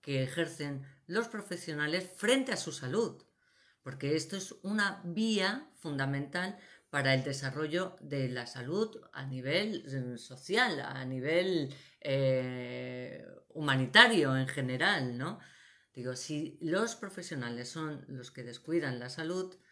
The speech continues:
evidentemente, eh, uno no, no puede entregar su salud a una persona que está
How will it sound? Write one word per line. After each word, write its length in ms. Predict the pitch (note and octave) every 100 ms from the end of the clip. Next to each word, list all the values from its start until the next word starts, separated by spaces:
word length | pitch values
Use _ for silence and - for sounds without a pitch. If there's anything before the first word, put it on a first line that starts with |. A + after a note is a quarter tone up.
| _ _ -
evidentemente, 1040 | B2+ B2 B2 B2 B2+ B2+ A#2+ D3 D3 _ _ _
eh, 720 | C3+ C3 B2+ B2 B2 - - - - _ _ _ _ _ _ _ _ _ - -
uno 320 | D#3 D3 D3+
no, 500 | D#3 D3 C#3 C#3 D3
no 240 | D#3 C#3+ D3
puede 320 | E3+ D#3 C#3+
entregar 800 | C3+ C3+ D3 D3+ D3+ D3 - -
su 220 | - - D3+
salud 500 | C#3+ C#3 E3+ F#3 - - - -
a 100 | C3+
una 180 | C#3+ B2+
persona 360 | - C3+ B2+
que 60 | C3
está 1400 | B2 C#3 C3 C3 C3 B2+ B2+ B2+ B2+ - - - -